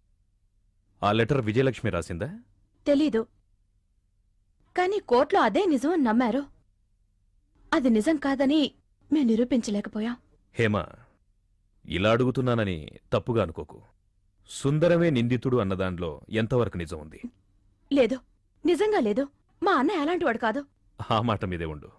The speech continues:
Speaker 1: హేమ, నువ్వో డాక్టర్, మనస్తత్వాలు నీకు బాగా తెలుస్తాయి.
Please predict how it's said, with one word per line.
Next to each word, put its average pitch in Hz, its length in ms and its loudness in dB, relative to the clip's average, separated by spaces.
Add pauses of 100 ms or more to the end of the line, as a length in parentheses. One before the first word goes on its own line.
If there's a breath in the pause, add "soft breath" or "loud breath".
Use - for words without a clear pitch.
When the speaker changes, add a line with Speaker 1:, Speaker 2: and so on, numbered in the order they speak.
(680)
Speaker 1:
హేమ, 139 300 2
నువ్వో 113 200 0
డాక్టర్, 87 460 -6 (580 soft breath)
మనస్తత్వాలు 147 580 0
నీకు 101 160 -2
బాగా 95 280 -2
తెలుస్తాయి. - 460 -12